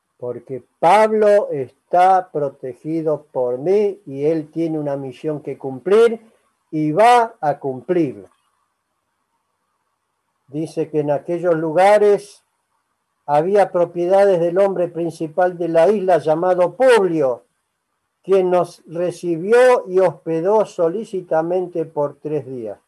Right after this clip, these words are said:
Y aconteció que el padre de Publio estaba en cama, enfermo de fiebre y de disentería,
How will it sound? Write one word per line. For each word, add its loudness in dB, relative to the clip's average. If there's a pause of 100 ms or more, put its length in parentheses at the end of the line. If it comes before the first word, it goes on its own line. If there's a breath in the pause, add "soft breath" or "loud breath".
(1120)
Y -10
aconteció -2
que -2
el -6
padre 0
de -2
Publio 2
estaba 0
en -4
cama, 2
enfermo -2
de 0
fiebre 0
y -4
de -4
disentería, -2